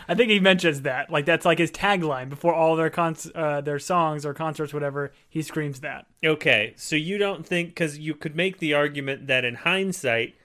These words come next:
Speaker 2: he somehow got his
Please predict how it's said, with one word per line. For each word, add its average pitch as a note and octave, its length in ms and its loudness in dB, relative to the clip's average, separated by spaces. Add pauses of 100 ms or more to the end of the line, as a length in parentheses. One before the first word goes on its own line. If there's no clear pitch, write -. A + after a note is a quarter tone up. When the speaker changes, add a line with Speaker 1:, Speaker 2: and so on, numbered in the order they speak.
(280)
Speaker 2:
he B2 600 -6 (560)
somehow D#3 500 0
got C#3 300 4
his C3+ 600 -2